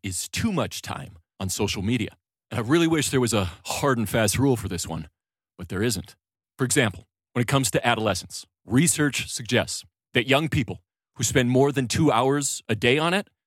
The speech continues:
yeah, they're more likely to report poor mental health. But then there's also research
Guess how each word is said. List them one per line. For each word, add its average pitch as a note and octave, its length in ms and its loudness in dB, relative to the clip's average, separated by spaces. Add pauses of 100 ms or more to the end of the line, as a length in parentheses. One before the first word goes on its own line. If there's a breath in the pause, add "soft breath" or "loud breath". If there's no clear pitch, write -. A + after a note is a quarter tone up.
(300)
yeah, G#2+ 140 -2 (160)
they're C#3 100 4
more C#3+ 240 4
likely C3 600 0
to - 100 -4
report A#2 460 0 (100)
poor A2+ 340 0
mental G2 320 -6
health. - 380 -2 (400)
But - 120 -2
then A#2+ 120 2
there's G#2+ 160 2
also F3+ 300 2
research G2 520 -6